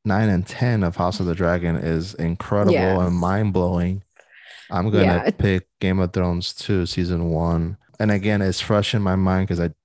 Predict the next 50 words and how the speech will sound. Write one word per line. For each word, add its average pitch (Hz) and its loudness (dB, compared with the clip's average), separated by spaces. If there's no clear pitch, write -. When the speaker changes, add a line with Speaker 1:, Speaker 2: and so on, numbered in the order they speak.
Speaker 1:
just 98 -2
finished 87 -4
watching, 85 -4
uh, 62 -8
rewatching 90 -2
it. 82 -2
Pretty 139 2
much 104 2
every 98 2
episode 87 -2
I 82 -4
gave 85 -4
a 80 -2
four 87 0
or 82 -2
four 85 -2
and 85 -2
a 82 -2
half. 80 -6
And 101 -2
there 90 0
was 90 -2
one 90 -2
that 85 0
I 85 -2
gave, 85 -6
uh, 98 -6
there 113 0
was 107 0
two - -2
that 92 0
I 87 -2
gave 85 -4
five 85 -2
stars. 85 -2
So 85 -6
I'm 107 -4
not 98 0
there 98 2
yet 98 2
with 87 -2
the 85 0
House 90 0
of 92 -4
the 87 -4
Dragon, 92 -2
but 82 -4
like 90 -2
I 92 0
said, 92 -2